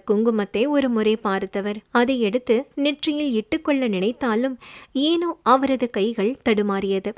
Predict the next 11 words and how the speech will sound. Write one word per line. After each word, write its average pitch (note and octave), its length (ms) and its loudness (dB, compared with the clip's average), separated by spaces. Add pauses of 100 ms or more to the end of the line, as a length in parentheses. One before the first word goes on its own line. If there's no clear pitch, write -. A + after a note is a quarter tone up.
(540)
மீண்டும் A3 500 6
எடுத்த G3 300 0
இடத்திலேயே A#3 640 2
வைத்துவிட்டு B3 640 2
சமையலில் D4 540 0
ஈடுபட G#3 480 0
சென்றார். G3 500 0 (720)
கௌதம் F#4 420 6
முதலில் C4+ 400 4
எழுந்து A3+ 340 4
வர G#3+ 160 0